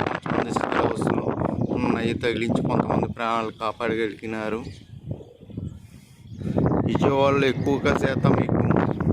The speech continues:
కొండ ప్రాంతాలు, చుట్టుపక్కల కొండలు ఎక్కువ ఉండడం వలన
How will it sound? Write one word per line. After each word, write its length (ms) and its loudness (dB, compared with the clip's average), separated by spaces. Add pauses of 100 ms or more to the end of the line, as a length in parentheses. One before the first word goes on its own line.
(760)
కొండ 160 4 (100)
ప్రాంతాలు, 520 4 (100)
చుట్టుపక్కల 440 0 (100)
కొండలు 300 4
ఎక్కువ 220 0
ఉండడం 200 4
వలన 220 2